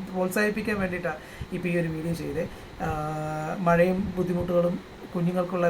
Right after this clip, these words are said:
രോഗങ്ങളെല്ലാം വരാൻ ചാൻസ് കൂടുതലുള്ള സമയങ്ങളാണ്. പക്ഷേ പ്രാർത്ഥിക്കാം നമുക്ക്, നമുക്കൊന്നും വരാതിരിക്കട്ടെ. അത്രയും വലിയ കൊറോണ വന്നിട്ട് നമ്മളതിനെ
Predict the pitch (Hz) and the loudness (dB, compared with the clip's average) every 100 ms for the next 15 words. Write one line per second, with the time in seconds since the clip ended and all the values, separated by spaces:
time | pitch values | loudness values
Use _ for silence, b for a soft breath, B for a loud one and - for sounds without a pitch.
0 | 165 165 175 175 165 170 165 156 165 165 | 6 6 4 4 4 4 2 2 0 0
1 | 165 160 156 156 160 156 151 143 143 147 | -4 -4 -6 -4 -4 -4 -4 -8 -8 -10
2 | 131 127 - B B B - 175 170 165 | -10 -10 -14 B B B 0 4 6 4
3 | 196 190 175 160 156 170 - 180 156 175 | 4 4 4 2 2 2 2 -4 -4 -2
4 | 160 165 - 160 156 160 156 165 160 156 | 0 -2 -2 -2 0 -2 -4 -6 -6 -8
5 | B B B B - 165 - 196 220 233 | B B B B -14 -8 2 4 6 8
6 | 226 214 208 185 180 196 196 185 180 180 | 8 10 8 8 8 8 6 6 4 2
7 | 170 170 170 | 4 4 4